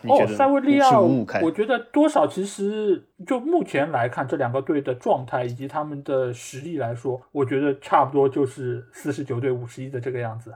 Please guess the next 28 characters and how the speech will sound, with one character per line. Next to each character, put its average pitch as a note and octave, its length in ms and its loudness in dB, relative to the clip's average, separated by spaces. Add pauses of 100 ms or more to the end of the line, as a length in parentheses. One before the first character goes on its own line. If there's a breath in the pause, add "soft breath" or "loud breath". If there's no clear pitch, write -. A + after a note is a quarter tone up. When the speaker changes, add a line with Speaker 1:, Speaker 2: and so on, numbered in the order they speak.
(100)
Speaker 2:
对， B2 140 -6
就 F3 140 2
是 F3 60 4
非 A3+ 180 -2
常 F3 120 2
非 C3+ 100 -6
常 B2 100 -4
接 A#2 140 -4
近。 A#2+ 200 -12 (200)
Speaker 1:
哦， G#2 220 0
谁 C3 200 2
五 C3 120 4
十 A2+ 140 -2
一 A2+ 100 2
呢？ G#2+ 140 -4
Speaker 2:
呃， D#3+ 180 0
我 D#3+ 220 4
目 A#3+ 240 0
前 F3 220 0
来 D3 180 4
说 E3 200 0
更 D#3+ 280 0
看 D#3 240 0
好 B2 160 -2
塞 D3 180 0
维 C#3 120 0
利 D3 140 -8
亚。 A#2+ 200 -6